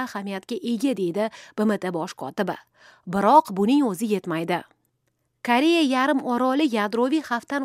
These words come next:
qutulmaguncha haqiqiy barqarorlikka erishilmaydi. aqsh va Rossiya yadroviy arsenalni kamaytirganidan mamnunmiz. Lekin qurolsizlanish to'xtab qolmasligi kerak. "Dunyoga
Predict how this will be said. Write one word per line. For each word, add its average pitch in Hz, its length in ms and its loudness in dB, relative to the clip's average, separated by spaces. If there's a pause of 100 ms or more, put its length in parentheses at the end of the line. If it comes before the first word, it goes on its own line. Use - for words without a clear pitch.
qutulmaguncha 240 800 -2 (360)
haqiqiy 254 520 0
barqarorlikka 202 720 -2 (100)
erishilmaydi. 180 600 -4 (720)
aqsh - 280 -2
va 214 120 2
Rossiya 226 460 2 (100)
yadroviy 214 460 0
arsenalni 247 500 -4
kamaytirganidan 220 960 -2
mamnunmiz. 185 720 -6 (380)
Lekin 277 280 4
qurolsizlanish 247 960 0
to'xtab 196 320 -6 (100)
qolmasligi 220 640 -6
kerak. 156 280 -4 (580)
"Dunyoga 226 540 4